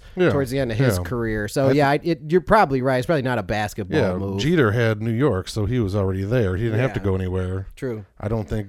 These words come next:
Speaker 1: LeBron doesn't really want to go to New York. I think he's tired of getting bitched at, so I think he wants to go to L A where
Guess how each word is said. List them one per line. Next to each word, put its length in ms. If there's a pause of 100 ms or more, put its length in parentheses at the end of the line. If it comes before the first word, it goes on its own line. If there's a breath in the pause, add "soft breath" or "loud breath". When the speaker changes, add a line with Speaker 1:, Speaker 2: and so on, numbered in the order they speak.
(180)
Speaker 1:
LeBron 400
doesn't 280
really 180
want 180
to 60
go 140
to 300 (640)
New 160
York. 400
I 80
think 200
he's 280
tired 380
of 80
getting 400
bitched 420
at, 220
so 100
I 60
think 180
he 80
wants 200
to 60
go 140
to 220
L 200
A 180
where 380